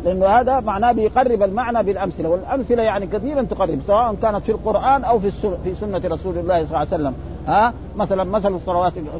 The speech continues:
آه، كمثل ن-، نهر الغمر بباب أحدكم ينغمس فيه كل يوم خمس مرات. و-، والآيات اللي في القرآن، الأح-، الأحاديث اللي... ف-،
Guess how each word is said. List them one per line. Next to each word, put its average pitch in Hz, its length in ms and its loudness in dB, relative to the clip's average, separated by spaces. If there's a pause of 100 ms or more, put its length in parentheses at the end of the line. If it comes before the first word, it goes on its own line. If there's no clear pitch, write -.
(380)
آه، 170 240 4
كمثل 170 360 -2
ن-، 160 420 -2
نهر 170 220 0
الغمر 160 360 0
بباب 170 280 2
أحدكم 165 420 -2
ينغمس 160 440 0
فيه 160 260 -2
كل 160 180 0
يوم 156 260 2
خمس 160 200 -4
مرات. 135 320 -2 (720)
و-، 220 300 4 (480)
والآيات 190 500 2
اللي 165 160 0
في 151 60 -6
القرآن، 160 520 0 (300)
الأح-، 151 440 -6
الأحاديث 147 680 0
اللي... 147 380 -4 (120)
ف-، 175 340 0